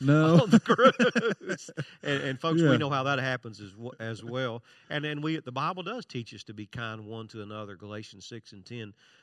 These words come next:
Speaker 2: uh, says that we are to help those, especially those who are the house of the Lord.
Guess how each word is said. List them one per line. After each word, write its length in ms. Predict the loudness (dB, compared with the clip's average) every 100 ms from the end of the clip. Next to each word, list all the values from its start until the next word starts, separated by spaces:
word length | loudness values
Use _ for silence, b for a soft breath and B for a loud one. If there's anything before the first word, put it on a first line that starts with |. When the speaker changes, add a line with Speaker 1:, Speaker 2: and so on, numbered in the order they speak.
| _
Speaker 2:
uh, 240 | -16 -16
says 360 | -16 -14 -14 -14
that 140 | -16
we 180 | -14 -14
are 80 | -14
to 80 | -12
help 260 | -10 -10 -12
those, 320 | -14 -14 -16
especially 520 | -20 -16 -14 -14 -16
those 260 | -16 -16 -16
who 100 | -18
are 60 |
the 120 | -18 -18
house 320 | -18 -18 -20
of 60 |
the 60 | -20
Lord. 440 | -20 -18 -16 -18